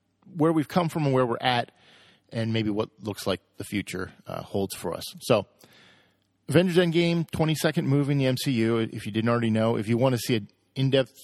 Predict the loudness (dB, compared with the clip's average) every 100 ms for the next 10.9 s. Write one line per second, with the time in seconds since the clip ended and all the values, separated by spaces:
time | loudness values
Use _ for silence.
0 | -6 -4 -2 -4 0 0 2 0 -2 0
1 | 2 2 0 0 0 -2 -10 _ -20 -20
2 | _ _ -2 -2 2 0 2 0 0 -2
3 | -4 -4 -2 -2 -2 -4 -2 -2 0 -2
4 | 0 -2 0 0 2 0 0 0 0 0
5 | 0 0 0 0 -2 -4 -8 _ -10 -4
6 | -4 -2 -2 -4 -6 -8 -8 -4 -4 -2
7 | -2 -4 -4 -4 -4 -6 -6 -4 -4 -6
8 | _ -20 -20 -20 -20 -2 0 2 2 2
9 | 2 0 0 0 0 -4 -10 _ -4 -4
10 | 2 2 2 -4 -10 0 2 2